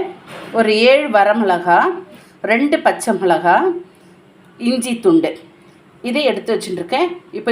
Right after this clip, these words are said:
இது எப்படி உண்டாக்கணுன்றதை நான் காமிச்சு தரேன்.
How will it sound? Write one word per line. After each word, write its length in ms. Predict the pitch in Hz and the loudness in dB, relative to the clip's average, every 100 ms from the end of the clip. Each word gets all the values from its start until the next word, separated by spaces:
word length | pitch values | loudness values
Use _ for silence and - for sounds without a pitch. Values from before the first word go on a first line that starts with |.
| 226 | -2
இது 140 | 214 214 | 0 0
எப்படி 220 | 214 330 262 | 2 0 2
உண்டாக்கணுன்றதை 840 | 240 240 247 247 233 214 180 214 392 - - _ - | 2 4 4 2 -2 0 -2 0 -2 -4 -20 _ -2
நான் 160 | 190 190 | 0 2
காமிச்சு 300 | 190 190 - | 0 0 -2
தரேன். 280 | 170 185 320 | 0 2 2